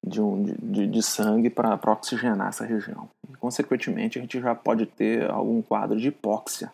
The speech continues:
falta de oxigênio, com alguns pontos aí do, no tecido pulpar de necrose.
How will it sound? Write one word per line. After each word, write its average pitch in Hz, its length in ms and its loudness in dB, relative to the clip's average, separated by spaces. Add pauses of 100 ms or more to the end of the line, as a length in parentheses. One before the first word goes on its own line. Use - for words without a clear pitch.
falta 92 300 0
de 110 80 2
oxigênio, 113 680 -2 (1000)
com 113 60 6
alguns 110 320 6
pontos 110 480 4
aí 104 320 4
do, 98 180 -2
no 107 160 -6
tecido 104 300 -2
pulpar 101 280 0
de 101 80 0
necrose. 110 720 2